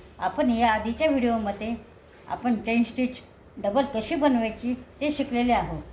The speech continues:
मी तुम्हाला नवीन नवीन स्टिच शिकवत आहे. तुम्हाला ते कळते की नाही क-, हे मला कसे कळेल, तर तुम्ही मला नक्की कमेंट करून सांगा. तुम्हाला काय शिकायचे ते सुद्धा म-,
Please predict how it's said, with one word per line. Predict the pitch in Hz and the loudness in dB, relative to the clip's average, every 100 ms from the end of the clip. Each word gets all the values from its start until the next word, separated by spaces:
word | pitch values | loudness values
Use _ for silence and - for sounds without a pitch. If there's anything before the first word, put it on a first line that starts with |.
| - - - - - - - - | -18 -20 -20 -20 -20 -20 -20 -6
मी | 254 | -2
तुम्हाला | 285 262 277 285 | 2 4 4 4
नवीन | 247 240 247 | 4 2 2
नवीन | 247 262 | 2 0
स्टिच | - 269 - | -2 -6 -4
शिकवत | 226 262 285 | -6 -4 -2
आहे. | 208 165 165 - - - - - - | -2 -4 -8 -12 -20 -20 -20 -18 -6
तुम्हाला | 214 254 254 | 2 4 4
ते | 285 | 2
कळते | 294 220 220 233 | 0 -2 0 -4
की | 269 | -2
नाही | 247 220 233 226 - - - - - - - | -2 0 -2 -4 -10 -20 -20 -20 -20 -12 0
क-, | - - - - - - - - - - - - - - - - - - - - - | 2 2 -4 -20 -20 -20 -20 -20 -20 -20 -20 -20 -20 -20 -20 -20 -20 -20 -20 -20 -6
हे | 247 | 0
मला | 254 277 | 2 4
कसे | 277 233 330 | 2 -2 -2
कळेल, | 320 233 214 214 - - - - - - - - - - - - - - - - - - - | 0 0 0 -6 -14 -16 -16 -14 -14 -16 -16 -18 -18 -18 -18 -18 -18 -18 -18 -18 -20 -14 -4
तर | 262 269 | -2 2
तुम्ही | 262 | 2
मला | 269 254 285 - - | 4 2 0 -4 -14
नक्की | - 208 285 | -8 -4 -2
कमेंट | - 226 240 262 247 | 0 2 4 4 4
करून | 269 254 | 2 4
सांगा. | 208 180 175 - - - | 2 -2 -4 -10 -18 -14
तुम्हाला | 220 226 254 | -4 0 2
काय | 254 214 - | 2 2 0
शिकायचे | - 240 233 208 220 220 - - - - | -2 -2 -2 -2 -10 -12 -16 -20 -10 -4
ते | 285 | -2
सुद्धा | 262 226 | 0 0
म-, | 262 | 2